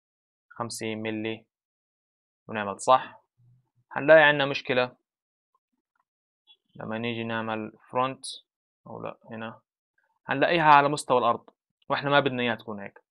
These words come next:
فبدنا نخليها مثلًا على مستواها فوق إنه ستمية ملي، ونخليها ستمية وخمسين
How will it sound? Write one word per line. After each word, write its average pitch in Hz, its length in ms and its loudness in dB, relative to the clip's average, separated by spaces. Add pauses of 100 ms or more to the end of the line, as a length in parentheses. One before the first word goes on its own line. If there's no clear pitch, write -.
(500)
فبدنا 127 220 0
نخليها 147 340 2
مثلًا 135 460 0
على 117 60 -2
مستواها 123 720 -2
فوق 123 200 0
إنه 110 380 -6
ستمية 123 580 -8 (180)
ملي، 120 640 -4 (1040)
ونخليها 113 460 -8
ستمية 113 380 -8
وخمسين 135 560 -8